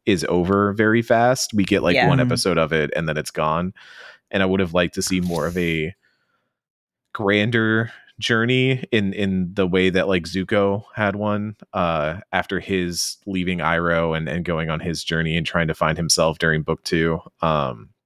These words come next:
Speaker 3: I do like
Speaker 1: but
Speaker 3: old cranky swamp creature Toph, I have to say.
Speaker 1: Oh,
Speaker 2: <laughs> She's
Speaker 1: yeah.
Speaker 2: great. That's the only place
Speaker 1: Oh.
Speaker 2: she could end up. <laughs> That's all.
Speaker 3: Why
Speaker 1: Grim.
Speaker 3: didn't you tell, tell me about taking down the Fire Lord? I don't know. I was on a balloon. It was hot. <laughs>
Speaker 2: It was neat.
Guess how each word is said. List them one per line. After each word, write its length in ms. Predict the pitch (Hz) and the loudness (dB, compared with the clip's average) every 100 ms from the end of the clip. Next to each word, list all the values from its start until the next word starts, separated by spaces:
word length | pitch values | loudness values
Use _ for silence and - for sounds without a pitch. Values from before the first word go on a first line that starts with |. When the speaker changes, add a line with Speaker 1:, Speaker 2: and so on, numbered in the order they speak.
| _ _ _ _ - | _ _ _ _ -12
Speaker 3:
I 80 | 175 | -8
do 160 | - 220 | 0 4
like 220 | 220 165 | 2 2
Speaker 1:
but 60 | |
Speaker 3:
old 300 | 127 151 151 | 2 2 2
cranky 520 | - 151 147 151 147 139 | 0 0 0 0 0 0
swamp 440 | - 127 127 139 | -2 0 0 0
creature 380 | - 156 - - | -4 -4 -2 -4
Toph, 400 | - 165 180 - | 2 2 2 -4
I 100 | - | -6
have 200 | 160 160 | -2 -2
to 80 | - | -4
say. 120 | - 104 | 0 2
Speaker 1:
Oh, 180 | - | 4
Speaker 2:
<laughs> 20 | - | 2
She's 140 | - | 0
Speaker 1:
yeah. 140 | - - | -2 0
Speaker 2:
great. 180 | 143 | 0
That's 120 | 196 240 | 0 -2
the 160 | - | 0
only 180 | 196 - | 2 4
place 200 | 202 165 | 4 2
Speaker 1:
Oh. 40 | 165 | 0
Speaker 2:
she 60 | |
could 100 | 151 | 0
end 180 | 135 135 | 0 0
up. 180 | 123 120 _ _ - 180 | -2 -4 _ _ -12 -6
<laughs> 400 | 208 - _ - | -6 -6 _ -6
That's 160 | 165 135 | -4 -2
all. 160 | 117 | -2
Speaker 3:
Why 40 | 117 | 2
Speaker 1:
Grim. 140 | 113 101 | 2 2
Speaker 3:
didn't 100 | 302 | 0
you 60 | |
tell, 260 | - 262 262 247 | 2 2 2 -4
tell 180 | - 247 | 0 2
me 140 | 247 254 | 4 2
about 260 | 233 240 | 4 2
taking 240 | 240 220 214 | 2 0 2
down 180 | 233 220 | 2 2
the 60 | |
Fire 280 | 220 240 233 | 2 4 4
Lord? 260 | 175 151 - | 4 2 0
I 280 | 220 254 262 | 4 6 6
don't 100 | 208 | 4
know. 80 | 185 180 | 4 6
I 120 | 185 | 6
was 100 | 196 | 4
on 140 | 226 240 | 4 2
a 60 | |
balloon. 540 | 175 180 175 180 175 170 | 2 4 6 6 4 2
It 80 | 175 | 0
was 120 | 185 | 0
hot. 500 | 180 180 175 165 - _ | 4 6 6 4 -2 _
<laughs> 200 | _ _ 170 | _ _ -2
Speaker 2:
It 720 | - 220 214 190 - - - | 0 0 0 0 0 -2 0
was 160 | 165 139 | 0 2
neat. 360 | 143 151 147 | 2 2 2